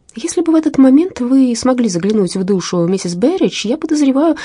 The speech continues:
что мы бы увидели, что её заметно раздражает тот высокомерный тон, которым эта сухая, застенчивая, упрямая провинциалка называет её легкомысленной. Если Верина ей нравилась почти настолько же сильно,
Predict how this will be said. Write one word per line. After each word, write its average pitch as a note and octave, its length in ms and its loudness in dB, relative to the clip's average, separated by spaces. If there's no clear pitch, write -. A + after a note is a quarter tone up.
что - 220 0
мы B3 120 4
бы E4+ 140 4
увидели, D#4 480 4
что C4+ 240 0
её B3 260 2
заметно A#3+ 720 0
раздражает B3 680 -2
тот D3 240 -2
высокомерный E3 640 0
тон, F4 220 0
которым C4+ 340 4
эта A#3 220 0
сухая, E3+ 440 -2
застенчивая, E3 680 0
упрямая F3+ 480 -2
провинциалка G3 720 -2
называет C4 560 4
её A3 220 2
легкомысленной. - 840 -4
Если F4 320 0
Верина E4 320 4
ей C4+ 280 4
нравилась B3+ 600 0
почти D#3+ 320 -4
настолько F3+ 420 -4
же F3 140 -2
сильно, G#3 340 0